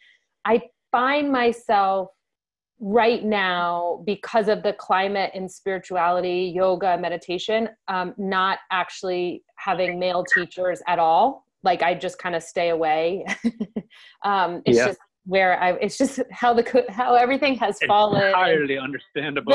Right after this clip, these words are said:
Speaker 1: The
Speaker 2: <laughs> Yeah.
Speaker 1: trust and every
Speaker 2: <laughs>
Speaker 1: lineage of everything I've ever studied, and now Shambhala. I mean, I just am like, "I can't with these guys." So I have not been studying with male teachers. Uh,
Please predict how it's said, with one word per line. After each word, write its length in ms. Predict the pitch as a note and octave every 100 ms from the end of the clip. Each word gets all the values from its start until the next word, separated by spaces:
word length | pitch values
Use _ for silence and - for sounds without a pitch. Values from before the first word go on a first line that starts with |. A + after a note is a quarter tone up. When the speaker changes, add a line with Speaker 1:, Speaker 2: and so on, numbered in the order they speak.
| C#4
Speaker 1:
The 120 | -
Speaker 2:
<laughs> 0 |
Yeah. 60 | C4
Speaker 1:
trust 600 | D#4 D#4 D#4 E4 - C4
and 180 | B3 A3
every 400 | C#4+ D4+ D#4 D4
Speaker 2:
<laughs> 140 | C4+
Speaker 1:
lineage 640 | D4+ D4+ D4 D4 C#4+ C#4+
of 100 | B3 A#3
everything 360 | C4+ D4 D4+ C4+
I've 140 | C4
ever 200 | A#3+ A3
studied, 720 | A#3 - D#4+ D4+ C#4+ C#4+ C4+ B3
and 100 | G3+
now 140 | F#3+
Shambhala. 800 | F#3 F#3+ F#3+ B3+ D4 C#4+ C#4+ C4 G#3+
I 40 |
mean, 140 | G#3+ G#3
I 80 | G#3
just 340 | - D4 C#4 A#3+
am 80 | A3
like, 160 | G3 -
"I 80 | G#3+ _ C4
can't 280 | A3+ E3+ - _
with 140 | G3 F3+
these 220 | F#3 D3
guys." 420 | E3 C3 A2 - -
So 160 | G3+ F3+
I 260 | G3+ C#4 D4+
have 320 | G3 F3 F3+ F3+ _ _ _ _ -
not 480 | G#3+ G#3+ G#3 G#3 - F#3+
been 380 | F#3 F#3 F3+ F#3
studying 640 | - F4 A4 E4 A3+ A3 G3
with 200 | G3 F#3+
male 200 | F3+ F#3
teachers. 480 | F#3 - - - -
Uh, 140 | G3